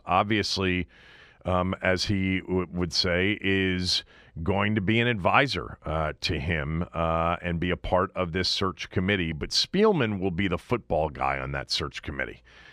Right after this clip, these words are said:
You know, that search committee involves Josh Harris, Magic Johnson, Mitch Rales, David Blitzer, Bob Myers. There's only one football person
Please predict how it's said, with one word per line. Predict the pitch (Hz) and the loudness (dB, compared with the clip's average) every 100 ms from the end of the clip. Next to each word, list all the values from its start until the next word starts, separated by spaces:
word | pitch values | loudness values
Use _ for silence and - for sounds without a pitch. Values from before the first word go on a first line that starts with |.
| - - | -20 -8
You | 87 | -2
know, | 92 | 0
that | 113 | 0
search | - 147 - | 0 0 2
committee | 139 117 107 98 - | 2 2 2 0 0
involves | 104 92 107 104 98 90 - - | 0 4 4 4 2 -2 -6 0
Josh | 117 120 - | 2 2 2
Harris, | 123 113 - | 2 2 0
Magic | 104 101 98 95 | 0 0 0 -2
Johnson, | 104 92 - 95 87 - - | 0 0 0 0 -2 -4 -6
Mitch | 90 113 - | 0 0 2
Rales, | 107 98 95 76 | 2 4 2 0
David | 98 95 85 | 0 0 -2
Blitzer, | 87 85 - 85 80 - - 67 | -2 -2 0 -2 -2 -10 -16 -2
Bob | 67 87 78 | 2 4 2
Myers. | 80 67 50 - - | -2 -2 -6 -8 -6
There's | 82 | 0
only | 110 120 | 2 2
one | 107 120 | 2 -2
football | - - 139 - 82 | -2 0 0 2 0
person | 73 78 71 - 67 | 0 -2 0 -2 -4